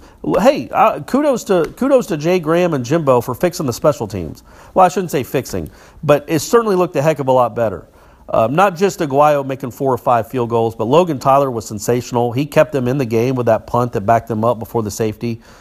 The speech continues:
You actually, you actually blocked the punt. You try, you came close to blocking a couple others. McFadden had a nice little return. Um, Derwin had a nice kick return. The coverage was fine. Um, they, they were good on special teams, really good, actually. They, they were the best phase of the group, so best phase on the team.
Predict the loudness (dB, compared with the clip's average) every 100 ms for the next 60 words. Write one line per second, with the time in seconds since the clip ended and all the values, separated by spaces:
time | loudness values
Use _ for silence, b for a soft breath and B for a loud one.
0 | B B 2 4 2 -2 0 2 2 2
1 | -2 2 2 2 -6 0 0 -2 -6 -6
2 | 2 2 2 0 -2 0 0 0 2 2
3 | 2 -2 -6 -4 0 0 -2 -8 B B
4 | B -2 2 4 4 0 0 0 -2 -2
5 | -2 -2 -2 0 0 -2 -8 b b b
6 | b 2 4 0 -2 2 4 4 2 2
7 | 0 -4 -4 -6 -4 -2 0 0 -4 -4
8 | 2 2 2 -4 -4 0 2 2 0 -6
9 | B B B 0 4 4 2 -4 -6 -6
10 | 0 2 2 2 2 2 2 0 -2 -4
11 | -6 -6 -6 -8 0 2 2 2 0 0
12 | -2 -6 -6 0 0 2 2 2 2 2
13 | 2 -2 -2 -2 -4 -6 -2 -2 0 2
14 | 2 2 -2 -2 0 -2 -2 -4 -4 -4
15 | -4 -4